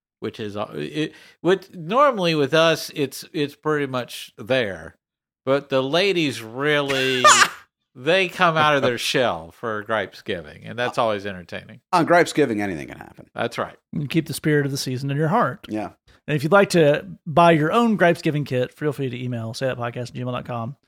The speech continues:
Speaker 2: for the low, low price of we'll make it up later. You can have your own home version. But really, we don't want to lose sight of what the season's about.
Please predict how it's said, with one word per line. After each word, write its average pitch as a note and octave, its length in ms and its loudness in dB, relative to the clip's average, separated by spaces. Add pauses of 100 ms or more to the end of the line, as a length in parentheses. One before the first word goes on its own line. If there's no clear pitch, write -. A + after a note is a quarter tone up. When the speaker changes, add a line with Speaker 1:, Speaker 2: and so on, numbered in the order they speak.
(320)
Speaker 2:
for - 140 -10
the B2 160 -8
low, D3+ 200 4
low D3 200 4
price C3+ 380 0
of B2 120 -4
we'll C3+ 80 0
make C#3 220 -2
it C3 60 -4
up C3 120 -4
later. B2+ 400 -2 (100)
You C3+ 80 -8
can B2 120 -6
have B2 180 -6
your A#2+ 160 -4
own D#3 240 0
home F3+ 560 -2 (760)
version. D3 520 -4 (400)
But A#3 280 2
really, C4 600 -2
we F3+ 160 -6
don't G#3 160 -6
want F#3 120 -6
to D#3+ 60 -6
lose C#3+ 220 -6
sight - 460 -12
of - 120 -14
what G3+ 120 -8
the F#3+ 80 -6
season's G3 340 -4
about. - 420 -8